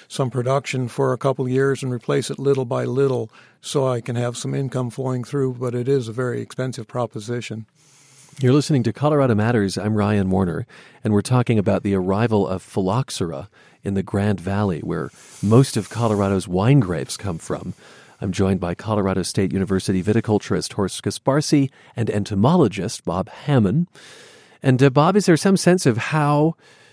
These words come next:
Speaker 2: phylloxera made it into the Grand Valley?
Speaker 1: Well, long-distance dispersal of phylloxera is almost always aided by humans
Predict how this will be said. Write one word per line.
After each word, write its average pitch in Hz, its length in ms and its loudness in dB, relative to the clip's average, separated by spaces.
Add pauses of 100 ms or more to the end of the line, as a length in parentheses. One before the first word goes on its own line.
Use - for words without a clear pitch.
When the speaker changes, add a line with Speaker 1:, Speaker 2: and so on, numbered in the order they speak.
(140)
Speaker 2:
phylloxera 135 640 2
made 123 280 4
it 190 100 2
into 190 140 2
the 175 100 4
Grand 151 300 2
Valley? 156 440 0 (1600)
Speaker 1:
Well, 143 500 0
long-distance 165 1400 0
dispersal 143 540 0
of 107 60 -12
phylloxera 120 600 0
is 110 120 -2
almost 123 380 0
always 113 320 0
aided 113 320 -2
by 120 140 -2
humans 113 760 -4